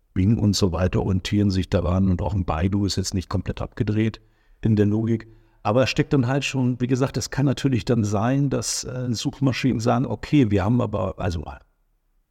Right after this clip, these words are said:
Beispiel China, dieses Wikipedia, das gehört auch zu Baidu. Und das ist super gerankt, ja. Und es ist ein Pflichtprogramm, dort auch seine eigene, seine eigene Brand-Einträge zu haben, weil es ein organisches Suchergebnis ist, ja. Und es ist halt nicht nur der,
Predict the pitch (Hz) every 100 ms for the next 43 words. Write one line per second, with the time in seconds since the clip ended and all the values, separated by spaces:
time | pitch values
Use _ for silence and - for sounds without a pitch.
0 | _ - 87 - 92 - 104 113 113 104
1 | 98 - _ - 104 98 101 - 110 107
2 | 117 117 110 - 110 - 73 - - 107
3 | 98 82 76 - _ 98 95 98 113 -
4 | 120 - 110 104 104 117 117 - - _
5 | _ - 90 101 127 _ _ _ 98 92
6 | - 104 95 - 117 - - 127 - -
7 | 87 107 113 - 101 95 123 - 113 107
8 | - 98 98 101 101 104 101 104 101 101
9 | 95 104 107 92 98 120 156 113 98 92
10 | 87 85 - 82 78 87 139 - _ _
11 | _ - 90 107 139 - 101 104 101 92
12 | 95 101 123 135 - 156 95 85 101 92
13 | 85 - - - 92 131 104 101 107 -
14 | 104 113 - 131 107